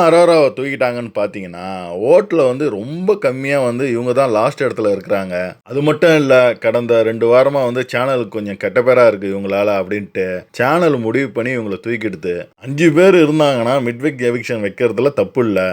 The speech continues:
நாலு பேர் தான் இருக்கிறாங்க. அதுவும் Ticket to Finale வின் பண்ண அரோராவை மிட்வீக் எவிக்ஷன்ல தூக்குறாங்கன்னா முழுக்க முழுக்க அதுக்கு சேனல் தான் காரணம். இந்த வாரம் திங்கட்கிழமை அஃபிஷியல் வோட்டிங் வந்து ஸ்டார்ட் பண்ணாங்க. அப்படி ஓபன் பண்ணக்குள்ள எல்லாருமே வோட்டிங் போடக்குள்ள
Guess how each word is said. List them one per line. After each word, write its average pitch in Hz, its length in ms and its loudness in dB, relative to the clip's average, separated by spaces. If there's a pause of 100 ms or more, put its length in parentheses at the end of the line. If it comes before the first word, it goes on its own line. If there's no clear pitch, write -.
(260)
நாலு 180 340 0
பேர் 156 180 6
தான் 170 140 4
இருக்கிறாங்க. 131 400 0 (220)
அதுவும் 135 260 -2
Ticket 180 320 -6
to 175 140 -2
Finale 127 380 2
வின் 135 200 -4
பண்ண 127 320 0
அரோராவை 110 560 4 (320)
மிட்வீக் 170 440 -2
எவிக்ஷன்ல 131 420 0 (100)
தூக்குறாங்கன்னா 117 580 0 (300)
முழுக்க 160 380 -2
முழுக்க 160 280 4
அதுக்கு 101 240 -2
சேனல் 127 380 -2
தான் 127 180 -4
காரணம். 90 400 -6 (100)
இந்த 123 180 -2
வாரம் 156 280 4
திங்கட்கிழமை 123 580 0 (140)
அஃபிஷியல் 156 420 -6
வோட்டிங் 110 360 -4
வந்து 117 220 0 (100)
ஸ்டார்ட் 131 300 0
பண்ணாங்க. 98 320 -2 (420)
அப்படி 123 220 4 (160)
ஓபன் 185 340 0
பண்ணக்குள்ள 110 420 -4 (500)
எல்லாருமே 196 520 6
வோட்டிங் 180 300 -2 (100)
போடக்குள்ள 135 420 0